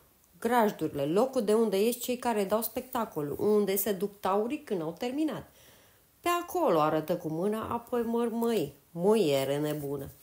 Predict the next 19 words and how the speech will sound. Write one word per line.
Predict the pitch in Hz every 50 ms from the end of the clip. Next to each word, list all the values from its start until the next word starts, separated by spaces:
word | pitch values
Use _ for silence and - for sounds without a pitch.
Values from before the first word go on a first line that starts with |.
| - - -
Își | - 127 - -
croi | - 262 240 220 196 180 170 151
drum | 147 180 190 240 254 262 254 254 -
prin | - 269 269 233
mulțimea | 196 170 165 165 - 196 196 190 175
mișcătoare | 175 170 170 - - 190 185 - - 254 262 254 254 254 254
care | - 269 262 196
cumpăra | - - 165 156 - 156 160 170 208
suveniruri. | 233 - - 185 202 226 220 214 175 139 123 - - - - _ -
Prin | - 160 156 147
sistemul | 147 147 - - 208 214 233 262 240
de | 208 208
anunțuri | 185 156 147 147 147 147 - - 240 262 - -
pentru | - 226 180 156 151 143 139 -
public | - 175 190 196 220 254 247 - - -
a | - - 294 254
auzi | 185 147 139 139 143 143 190 262 294 311 - - _ _ _
prezentatorul | - - 165 139 139 147 147 143 143 139 - - 151 151 165 175
spunând: | 175 - - 240 254 254 185 135